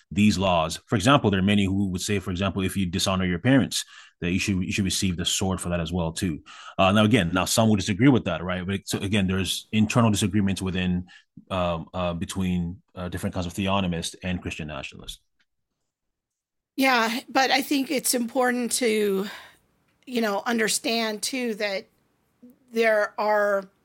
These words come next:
Speaker 2: broad agreements about a nation coming under the rule and reign of Jesus, which I can understand Wilson's point in that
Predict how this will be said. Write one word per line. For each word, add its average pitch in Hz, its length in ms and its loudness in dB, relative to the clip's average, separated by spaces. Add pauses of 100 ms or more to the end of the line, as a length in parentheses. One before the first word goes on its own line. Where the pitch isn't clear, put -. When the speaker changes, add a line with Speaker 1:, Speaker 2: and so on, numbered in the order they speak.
(840)
Speaker 2:
broad 240 580 2
agreements 247 920 -2
about 220 600 2
a 226 60 0
nation 226 580 -2
coming 226 540 -6
under 233 400 0
the 220 100 -4
rule 214 240 -2
and 202 120 -4
reign 196 220 -8
of 185 160 -10 (560)
Jesus, 254 500 -2
which 247 320 -6 (1400)
I 254 640 2
can 285 280 -4
understand 254 1120 -2
Wilson's 226 580 -2
point 214 960 -4
in 220 260 -4
that 208 420 0